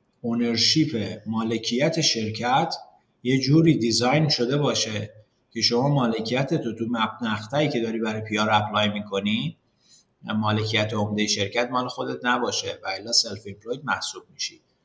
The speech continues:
و گفته نماند، در اون حالت شما اگر سلف ایمپلوید بشی،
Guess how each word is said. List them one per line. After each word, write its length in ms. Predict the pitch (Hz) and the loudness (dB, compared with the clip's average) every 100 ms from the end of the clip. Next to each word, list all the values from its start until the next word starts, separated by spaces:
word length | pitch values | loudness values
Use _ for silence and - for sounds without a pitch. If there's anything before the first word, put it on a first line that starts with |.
| _ | _
و 60 | 117 | -2
گفته 380 | 120 127 160 180 | 0 0 2 2
نماند، 640 | 196 156 107 101 104 147 - - _ _ - | 4 4 4 2 2 0 -6 -18 _ _ -4
در 180 | 113 120 | 2 4
اون 140 | 120 | 4
حالت 640 | 110 120 120 170 156 - - - - _ _ | 2 0 2 4 4 2 -2 -10 -20 _ _
شما 560 | - 127 123 139 175 - | -4 0 4 4 4 2
اگر 280 | 135 143 175 | 2 4 6
سلف 360 | 143 - 117 107 | 6 4 2 0
ایمپلوید 580 | 117 107 110 123 120 107 | -2 -2 2 2 2 2
بشی، 680 | 123 120 - 175 165 113 - | 4 6 6 6 4 0 -6